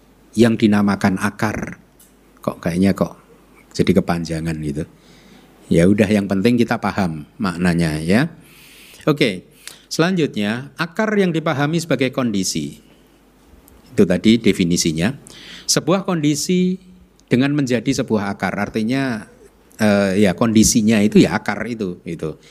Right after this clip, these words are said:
Inilah yang telah dikatakan untuk definisi, definisi, definisi terminologi hetu pacaya itu, ya. Selanjutnya hetu dalam artian sebagai akar,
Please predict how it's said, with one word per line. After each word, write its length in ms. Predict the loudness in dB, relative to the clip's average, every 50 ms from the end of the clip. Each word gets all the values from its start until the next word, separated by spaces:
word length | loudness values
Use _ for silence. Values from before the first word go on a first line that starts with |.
| -20 -6 0
Inilah 320 | 2 2 4 4 2 0
yang 240 | 0 -2 -2 -4 -4
telah 240 | -4 -2 -2 -2 -2
dikatakan 640 | 0 0 0 -2 -2 -2 -4 -2 -2 -2 0 0
untuk 240 | 0 -2 -2 -2 0
definisi, 640 | 0 0 2 2 2 2 2 2 2 4 2 2 4
definisi, 800 | 4 2 2 2 2 2 2 4 4 4 4 4 4 4 4 2 -2 -8 -12 -12 -12 -12
definisi 640 | 0 0 2 4 4 4 4 4 2 2 2 2 2
terminologi 720 | 2 2 2 2 2 2 2 2 4 2 2 4 4 4 4
hetu 240 | 4 4 4 2
pacaya 480 | 2 2 0 0 0 0 0 0 0 -2 -4 -10 -20 -16 -12
itu, 240 | -10 -8 -8 -8 -8 -10 -16 -20 -20 _ _ _ _ -4
ya. 320 | -2 0 2 2 0 -2 -6 -12 -20 -20 -20 -20 -20 -18 -20 -20 -20 -20 -20 -20 _ _
Selanjutnya 720 | _ -4 -2 -2 -2 0 -2 -2 -2 -2 -4 -4 -4 -4 -2
hetu 580 | 0 -2 -2 0 2 2 2 2 0 -6 -16 _ _ _ _ _
dalam 320 | -2 -2 0 0 -2 -4
artian 560 | -4 -6 -6 -6 -4 -2 -2 0 0 -2 -4 -6
sebagai 460 | -6 -6 -4 -4 -2 0 0 -2 0
akar, 640 | -2 -4 -4 -2 -4 -4 -4 -4 -8 -10 -14 -20